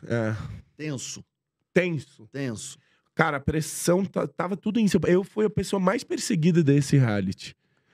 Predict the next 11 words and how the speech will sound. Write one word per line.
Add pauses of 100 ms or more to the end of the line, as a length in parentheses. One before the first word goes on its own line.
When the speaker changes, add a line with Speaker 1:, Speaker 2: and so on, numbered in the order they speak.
(100)
Speaker 1:
<laughs>
Ontem
tava
asse-,
um
assessor
comigo,
eu
falei
assim,
"Cara,